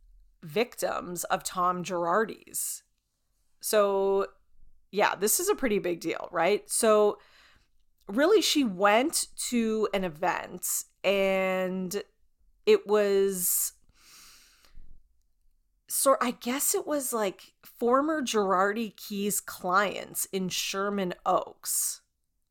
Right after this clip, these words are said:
And the quote from Erica is, "Anyone who has been wronged, I want to m-, them to be made whole." And she meets and has, like, you know, like, a luncheon or something with the victims.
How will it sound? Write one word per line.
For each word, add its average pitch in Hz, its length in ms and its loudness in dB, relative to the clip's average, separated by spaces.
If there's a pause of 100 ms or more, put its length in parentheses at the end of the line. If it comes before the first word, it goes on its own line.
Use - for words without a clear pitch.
(360)
And 196 540 4
the 190 180 -4
quote 247 380 6
from 254 240 2
Erica 180 520 2
is, 175 200 -4
"Anyone 254 420 2
who 220 140 -2
has 208 140 -2
been 180 220 -4
wronged, 170 520 -2 (100)
I 170 180 2
want 170 420 -2
to - 140 -10
m-, 170 280 -8 (300)
them 180 500 2 (640)
to 214 120 -6
be 196 160 -4
made 180 340 0
whole." - 600 -4 (520)
And 196 180 -2
she 202 240 -4
meets 180 580 -2
and 170 200 -8
has, 170 360 -4
like, 170 320 -8 (840)
you 247 100 0
know, 175 120 0
like, 170 200 -2
a 170 60 -4
luncheon 175 800 -2
or 185 100 -4
something 190 640 -4
with 170 400 -2
the 185 120 -6
victims. - 840 -6